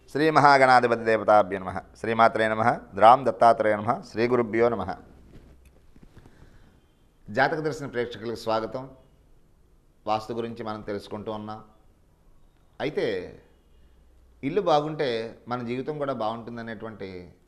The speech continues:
విధానం ఉంది. సొంత ఇల్లు మాత్రమే ఇల్లు కాదు, మనం నివసిస్తున్న ఇల్లు కూడా అద్దెల్లు అయినప్పటికీ మనం ఉంటాం కాబట్టి దాని ప్ర-, ఫలితాలు మనం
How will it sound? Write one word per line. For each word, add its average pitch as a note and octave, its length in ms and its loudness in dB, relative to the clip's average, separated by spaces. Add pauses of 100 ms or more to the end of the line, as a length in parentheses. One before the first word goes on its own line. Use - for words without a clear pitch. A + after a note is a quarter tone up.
(140)
విధానం A2+ 440 -4
ఉంది. A2+ 340 -12 (880)
సొంత B2+ 300 -8
ఇల్లు D#3+ 180 -6
మాత్రమే B2+ 640 -10 (300)
ఇల్లు G#2+ 160 -6
కాదు, G2+ 500 -8 (180)
మనం A2+ 200 -8
నివసిస్తున్న A#2 500 -12
ఇల్లు A#2 160 -10
కూడా A#2+ 520 -6 (400)
అద్దెల్లు D3 300 -4
అయినప్పటికీ C3 640 -8 (100)
మనం A2 200 -8
ఉంటాం C#3 300 -8
కాబట్టి A2+ 500 -10
దాని A2 240 -8
ప్ర-, G#2 200 -8 (100)
ఫలితాలు A2 500 -6 (260)
మనం G2+ 340 -10